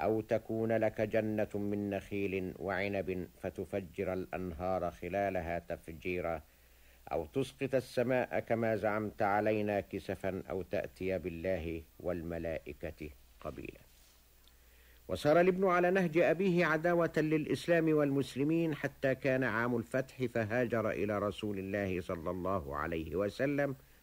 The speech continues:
قبيل الفتح. وكان عبد الله يرسل الشعر في هجاء المسلمين وفي الرسول الأعظم عليه السلام،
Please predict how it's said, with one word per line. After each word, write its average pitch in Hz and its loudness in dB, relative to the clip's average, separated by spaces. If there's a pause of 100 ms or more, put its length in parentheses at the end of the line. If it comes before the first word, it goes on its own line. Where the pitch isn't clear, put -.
(160)
قبيل 95 0
الفتح. - -6 (960)
وكان 131 2
عبد 147 4
الله 180 6
يرسل 165 2
الشعر 175 4
في 165 4
هجاء 165 4
المسلمين 165 2 (320)
وفي - -4
الرسول 104 0
الأعظم 117 2
عليه 120 2
السلام، 143 0